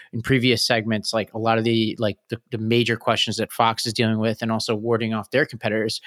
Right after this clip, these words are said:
But the one thing that they have that C N N and M S N B C especially don't have is they have an older demographic,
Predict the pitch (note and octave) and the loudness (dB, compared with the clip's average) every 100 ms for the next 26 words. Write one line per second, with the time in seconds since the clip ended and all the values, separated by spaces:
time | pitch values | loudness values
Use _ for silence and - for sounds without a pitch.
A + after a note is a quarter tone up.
0 | - - - B2 C3 F#3+ G#3 G#3+ E3 - | -12 -6 -2 0 4 4 4 4 4 2
1 | C#3 D3 C#3 A#2+ A#2 A2+ G#2+ - C3 C3 | 2 4 2 2 0 -2 -4 -2 2 2
2 | A#2+ A2 G#2+ G#2+ - - - A#2+ A#2 G#2+ | 2 2 0 -2 -6 -8 0 4 4 2
3 | A2+ G2+ - C#3 - A#2 A2+ B2+ D#3 A#2+ | 0 0 0 0 2 0 2 2 2 2
4 | G#2+ A#2 B2 C3 B2 A#2 A#2 A#2+ A#2 G#2+ | 0 2 2 2 0 0 2 4 4 2
5 | A#2 B2+ - F#2 | 2 2 0 -6